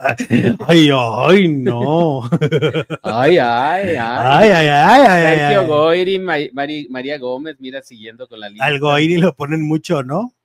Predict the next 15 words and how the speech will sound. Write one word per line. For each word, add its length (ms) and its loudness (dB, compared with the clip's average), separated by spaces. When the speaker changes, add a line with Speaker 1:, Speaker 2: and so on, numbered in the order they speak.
Speaker 2:
Pepillo 400 -2
Origel, 1000 -6
Pepillo 320 -12
Origel. 360 -10
Speaker 1:
Ay, 120 2
¿lo 160 4
viste 280 -4
el 100 0
otro 280 -2
día 200 0
que 140 -6
fue 180 -8
con 200 -6
el 160 -6
burro 580 -4